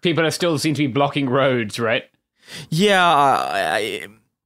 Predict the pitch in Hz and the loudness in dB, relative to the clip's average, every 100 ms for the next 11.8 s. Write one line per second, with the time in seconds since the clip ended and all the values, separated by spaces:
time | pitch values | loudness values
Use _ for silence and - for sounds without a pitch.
0 | _ _ _ - 160 120 - 175 - 196 | _ _ _ -6 -2 0 0 0 0 0
1 | 208 202 - - - 185 170 160 151 160 | 0 -2 -4 -4 0 0 2 2 2 2
2 | 170 143 120 117 110 - 147 143 - - | 2 2 2 2 2 2 2 2 0 -6
3 | - - - _ _ _ _ _ _ _ | -10 -12 -20 _ _ _ _ _ _ _
4 | _ _ _ _ _ _ _ _ _ _ | _ _ _ _ _ _ _ _ _ _
5 | _ _ - 139 156 139 120 107 101 87 | _ _ -6 0 2 4 4 4 4 2
6 | 131 113 143 - 156 170 160 - 185 - | 0 0 0 -2 -2 -2 -2 -2 -2 0
7 | 220 240 214 170 175 165 160 156 151 151 | 2 2 2 2 0 0 2 2 2 2
8 | 143 147 120 123 117 - 123 120 - 139 | 2 0 2 0 0 0 0 0 -2 -4
9 | 113 113 101 110 123 120 123 123 - 127 | -2 2 2 4 2 2 2 -2 -4 -2
10 | 127 123 120 123 117 - 113 120 113 117 | 0 0 2 2 2 2 2 2 2 0
11 | 131 - - 147 143 151 127 - | 0 -2 -2 -2 0 0 -2 -2